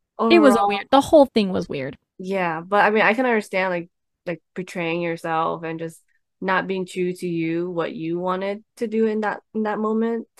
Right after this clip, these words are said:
Speaker 2: for
Speaker 1: Yeah.
Speaker 2: yourself. So,
Speaker 1: And,
Speaker 2: yeah.
Speaker 1: and I don't, I, I always think kindness is free, and I al-, I try really hard to choose kindness unless someone, um, is dis-, like, unless someone crosses that boundary and is rude to me. So I was rude to this person back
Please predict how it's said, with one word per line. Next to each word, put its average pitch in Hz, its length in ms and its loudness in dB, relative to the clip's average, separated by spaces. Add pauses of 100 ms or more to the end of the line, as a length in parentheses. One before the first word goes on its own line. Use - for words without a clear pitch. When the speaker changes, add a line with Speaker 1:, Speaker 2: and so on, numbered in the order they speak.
(380)
Speaker 2:
for 247 140 -6
Speaker 1:
Yeah. 226 280 0
Speaker 2:
yourself. - 40 -16 (340)
So, 170 280 -8
Speaker 1:
And, 247 360 2 (320)
Speaker 2:
yeah. 196 220 -8
Speaker 1:
and 269 280 4
I 269 140 2
don't, 294 340 0 (200)
I, 269 300 2 (140)
I 247 160 -2 (180)
always 226 420 2
think 254 220 0
kindness 202 360 -2
is 208 160 -4
free, 202 220 0
and 220 100 0
I 180 200 -4
al-, 180 340 -2
I 196 180 0 (460)
try 220 180 -2
really 190 280 -2
hard 180 180 -4
to 180 60 -4
choose - 280 -10
kindness 180 400 -4
unless 202 440 -4
someone, 196 320 -4
um, 185 160 -4 (240)
is 185 280 -6 (320)
dis-, 208 320 -4
like, 208 200 -2
unless 233 220 2
someone 240 140 0
crosses 202 240 -4
that - 140 -4
boundary 196 260 -2
and 190 80 -2
is 175 100 -4
rude 180 160 -4
to - 80 -8
me. 208 220 -8 (240)
So - 140 -8
I 240 120 4
was 254 240 2
rude 233 160 4
to 233 60 0
this 196 140 -2
person 196 300 -4
back 190 220 -2